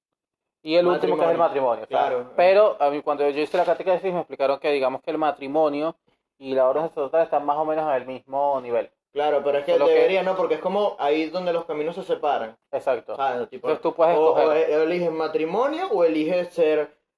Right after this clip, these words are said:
Speaker 1: Eh,
Speaker 2: eh,
Speaker 1: sacerdote.
Speaker 2: devoto a, a, a Diosito.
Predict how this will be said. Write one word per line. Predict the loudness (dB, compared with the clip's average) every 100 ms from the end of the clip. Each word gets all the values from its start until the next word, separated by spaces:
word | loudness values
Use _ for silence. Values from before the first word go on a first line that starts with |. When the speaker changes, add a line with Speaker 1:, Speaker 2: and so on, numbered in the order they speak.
| -4
Speaker 1:
Eh, | 0 0 0
Speaker 2:
eh, |
Speaker 1:
sacerdote. | 0
Speaker 2:
devoto | 2 4 4 4 2 2
a, | 0 -2 -8 _ _ _ -8
a, | -6 -4 -2 -2
a | -2
Diosito. | -2 -4 -8 -10 -10